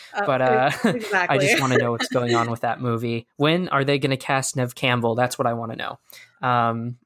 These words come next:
Speaker 2: yeah, I'm sure she'll join,
Speaker 1: Oh,
Speaker 2: but
Speaker 1: she's coming back. We all know she
Speaker 2: Yeah, she
Speaker 1: will. It's okay.
Speaker 2: Yeah, well,
Speaker 1: <laughs>
Speaker 2: well, once Courtney Cox signed on, I was like, "Ah, okay." So now she's, like, kind of forced to, just 'cause the other two have, so, <laughs>
Speaker 1: Whether
Speaker 2: um,
Speaker 1: by force or voluntarily, like, she has to be in this movie.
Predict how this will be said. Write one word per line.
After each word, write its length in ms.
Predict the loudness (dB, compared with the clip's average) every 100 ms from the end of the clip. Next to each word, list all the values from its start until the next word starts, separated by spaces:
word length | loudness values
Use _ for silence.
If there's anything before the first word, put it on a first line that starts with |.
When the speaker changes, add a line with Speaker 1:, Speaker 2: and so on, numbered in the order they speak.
| _ _ _ -2
Speaker 2:
yeah, 180 | -2 -2
I'm 100 | -6
sure 160 | -4 -6
she'll 220 | -6 -10
join, 340 | -10 -10 -6 0
Speaker 1:
Oh, 80 |
Speaker 2:
but 40 | 0
Speaker 1:
she's 260 | 2 -2
coming 240 | 0 0 0
back. 380 | -4 -8 -10 -12
We 160 | -4 0
all 140 | 0
know 140 | 0
she 80 | -4
Speaker 2:
Yeah, 140 | -4 -4
she 140 | -6
Speaker 1:
will. 120 | -8 -6
It's 180 | -2 0
okay. 120 | 0
Speaker 2:
Yeah, 180 | 0 0
well, 180 | 2 2 0 0 -4
Speaker 1:
<laughs> 260 | -4 -2
Speaker 2:
well, 140 | 0 0
once 200 | -2 -4
Courtney 300 | -4 -2 -2
Cox 320 | 0 -2 0
signed 300 | -2 -2 -2
on, 160 | -2 0
I 120 | 0
was 140 | 0
like, 200 | 0 0
"Ah, 300 | 2 2 2
okay." 280 | 0 -4 -10
So 220 | -8 -6
now 160 | -2 -2
she's, 260 | -2 -4
like, 220 | -2 -4 -4
kind 160 | -4
of 80 | -4
forced 400 | -4 -4 -2 -4
to, 180 | -6 -6
just 180 | -8 -6
'cause 200 | -6 -4
the 120 | -6
other 140 | -6
two 220 | -6 -6
have, 320 | -4 -4 -4 -6
so, 340 | -4 -2 -4 -8 -10
<laughs> 160 | -6 0 0 -2 -2
Speaker 1:
Whether 200 | 0 2
Speaker 2:
um, 260 | 2 2 0
Speaker 1:
by 100 | 2
force 280 | 2 2
or 120 | 0 0
voluntarily, 840 | 0 0 -2 -2 0 0 0 0
like, 180 | 0 -2
she 200 | -2 0
has 240 | 0 -2
to 80 | -8
be 120 | -12
in 120 | -12
this 200 | -10 -10
movie. 480 | -10 -8 -8 -8 -10